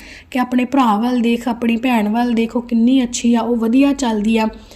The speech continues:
ਸੋ ਪਰਮੇਸ਼ਰ ਨੇ ਇਸ ਤਰ੍ਹਾਂ ਆ ਕੇ ਕੰਪੇਅਰ ਨਹੀਂ ਕੀਤਾ ਸਾਡੇ ਨਾਲ ਕਿ ਤੁਹਾਡਾ ਵੱਡਾ ਭਰਾ ਦੇਖੋ ਜਿਹੜਾ ਤੁਹਾਡੇ ਤੋਂ ਪਹਿਲਾਂ ਇਸ ਸੰਸਾਰ 'ਚ ਆਇਆ, ਜਿਹੜਾ ਆਦ ਤੋਂ ਇਸ ਸੰਸਾਰ 'ਚ ਆ। ਤੁਸੀਂ ਕੁਛ ਕੁ ਸਾਲ ਸੰਸਾਰ 'ਚ ਆ ਕੇ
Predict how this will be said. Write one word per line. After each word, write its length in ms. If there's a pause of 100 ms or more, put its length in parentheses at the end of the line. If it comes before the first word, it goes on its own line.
(180)
ਸੋ 140
ਪਰਮੇਸ਼ਰ 600
ਨੇ 80
ਇਸ 260
ਤਰ੍ਹਾਂ 300
ਆ 120
ਕੇ 160
ਕੰਪੇਅਰ 540
ਨਹੀਂ 180
ਕੀਤਾ 340
ਸਾਡੇ 280
ਨਾਲ 240 (320)
ਕਿ 140
ਤੁਹਾਡਾ 440
ਵੱਡਾ 300
ਭਰਾ 300
ਦੇਖੋ 380
ਜਿਹੜਾ 300
ਤੁਹਾਡੇ 260
ਤੋਂ 100
ਪਹਿਲਾਂ 400
ਇਸ 200
ਸੰਸਾਰ 360
'ਚ 140
ਆਇਆ, 280 (360)
ਜਿਹੜਾ 260 (100)
ਆਦ 320
ਤੋਂ 160
ਇਸ 140
ਸੰਸਾਰ 440
'ਚ 160
ਆ। 120 (240)
ਤੁਸੀਂ 300
ਕੁਛ 300
ਕੁ 120
ਸਾਲ 480
ਸੰਸਾਰ 520
'ਚ 120
ਆ 200
ਕੇ 300